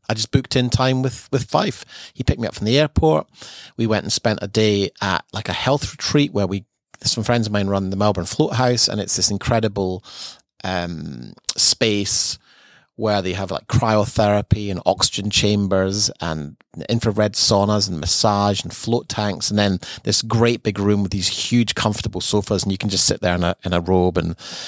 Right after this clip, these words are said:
after all these treatments, just drink tea and, and chill. And, and it's an amazing day out. And, and we usually spend five or six hours there. And we just catch up.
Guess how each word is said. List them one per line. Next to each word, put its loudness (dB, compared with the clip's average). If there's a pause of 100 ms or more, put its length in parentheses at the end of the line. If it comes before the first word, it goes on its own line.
(340)
after 0
all 2
these 0
treatments, -2
just -2
drink -2
tea 0
and, -2
and -4
chill. 0 (380)
And, -2
and 0
it's -2
an 4
amazing 4
day 4
out. 2 (100)
And, -2
and -2
we 0
usually -2
spend -4
five -2
or -6
six -4
hours -2
there. -4 (1080)
And 4
we 4
just 0
catch -2
up. -2